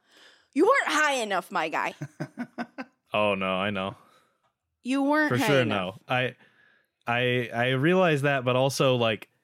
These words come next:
Speaker 2: was so paranoid the whole time that it was just gonna, like, happen. It was just gonna
Speaker 1: <laughs>
Speaker 2: k-, kick me in the ass that I didn't wanna, like, take another puff. I was just, I was just pass for the rest of the
Speaker 1: <laughs>
Speaker 2: podcast. Uh,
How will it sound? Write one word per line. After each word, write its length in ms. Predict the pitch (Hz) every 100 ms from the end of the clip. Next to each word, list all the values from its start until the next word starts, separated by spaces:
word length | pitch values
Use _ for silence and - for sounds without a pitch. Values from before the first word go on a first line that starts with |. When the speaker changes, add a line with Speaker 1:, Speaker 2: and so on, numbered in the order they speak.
| _ _ 113
Speaker 2:
was 260 | 120 117
so 180 | - 120
paranoid 600 | - 117 117 120 120 120
the 80 | 113
whole 180 | 117 113
time 400 | 123 113 113 110
that 100 | 110
it 40 |
was 180 | 110 110
just 220 | 117 -
gonna, 260 | 113 107 101
like, 340 | 98 92 -
happen. 560 | - - 117 - 120 123 _ _ -
It 80 | 143
was 200 | 165 240
just 220 | 202 147
gonna 220 | 185 139
Speaker 1:
<laughs> 220 | 123 - -
Speaker 2:
k-, 80 | 151 -
kick 280 | 175 - 156
me 180 | 156
in 140 | 147 135
the 120 | 120
ass 460 | 120 131 139 - - - - - 135
that 160 | 139 135
I 300 | 131 135 135
didn't 320 | 135 147 135
wanna, 240 | 127 139 131
like, 300 | 113 113 -
take 360 | - 127 -
another 560 | 120 120 123 117 113 110
puff. 380 | - 135 98 101
I 100 | 107
was 140 | 107
just, 180 | 120 113
I 120 | 117
was 160 | 113 120
just 220 | 151 -
pass 460 | 147 113 87 - -
for 140 | - 107
the 100 | 107
rest 160 | 107 554
of 40 | -
the 40 |
Speaker 1:
<laughs> 20 |
Speaker 2:
podcast. 680 | - 113 - - 90 - - _ - - - - - _ _ _ -
Uh, 600 | 117 113 110 107 107